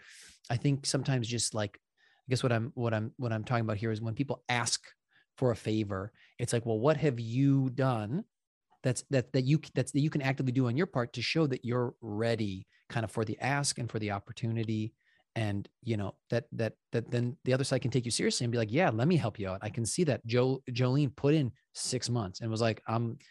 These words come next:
you need me there? I'll shadow you," you know, great. I'm, I'm learning it. I'm learning the system." I think that is whatever field you're in.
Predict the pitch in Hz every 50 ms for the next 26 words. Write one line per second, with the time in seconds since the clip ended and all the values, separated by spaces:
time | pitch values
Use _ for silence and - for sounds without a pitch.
0 | _ _ _ - 127 131 123 127 131 143 147 147 151 151 160 160 160 - - -
1 | 123 120 - 127 120 104 104 98 92 85 82 78 113 113 110 113 107 107 113 120
2 | 117 113 - - 127 123 110 - - _ - 110 107 110 110 110 - 107 104 101
3 | 107 113 123 123 123 123 123 127 120 - _ - - 104 104 107 110 110 110 104
4 | 101 - - 113 110 - - 101 98 101 101 - 127 117 110 117 113 117 113 107
5 | 107 - - - - - - - - - - - - - _ _ _ _ _ _
6 | _ _ _ _ _ _ - 123 135 160 190 190 175 - - 123 110 95 90 92
7 | 92 85 78 80